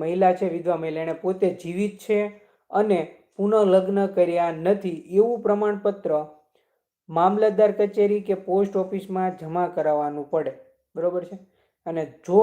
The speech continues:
આ જમા ન કરાવે તો પછી એને સહાય ના મળે, બરોબર છે? પોતે હયાત છે, બરોબર છે? ઘણીવાર એવું થાય કે પોતે કોઈ વિધવા સહાય યોજના અંતર્ગત,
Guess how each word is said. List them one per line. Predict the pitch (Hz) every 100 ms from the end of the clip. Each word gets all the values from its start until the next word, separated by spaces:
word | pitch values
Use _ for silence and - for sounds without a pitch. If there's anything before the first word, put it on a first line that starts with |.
| 208
આ | 196
જમા | 180 175 170
ન | 156 147 196 220 202
કરાવે | 180 160 143 143 -
તો | 202 196 180
પછી | 165 160
એને | 147
સહાય | 139 170 147
ના | 143 143
મળે, | 131 - - _ _ _ _ _ _ 160
બરોબર | 180 180
છે? | 180 185 _ _ _ _ _ _ _ _ _ _
પોતે | 185 196 208
હયાત | 160 170 202 180 -
છે, | - - _ _ _ _ _ _ _ _ _ _ -
બરોબર | 170 180
છે? | 175
ઘણીવાર | 156 175 185 180
એવું | 196 185
થાય | 175
કે | 170 175
પોતે | 180 180 180 180
કોઈ | 180
વિધવા | 170 165 180
સહાય | 175 180 175
યોજના | 175 175 175
અંતર્ગત, | 175 180 175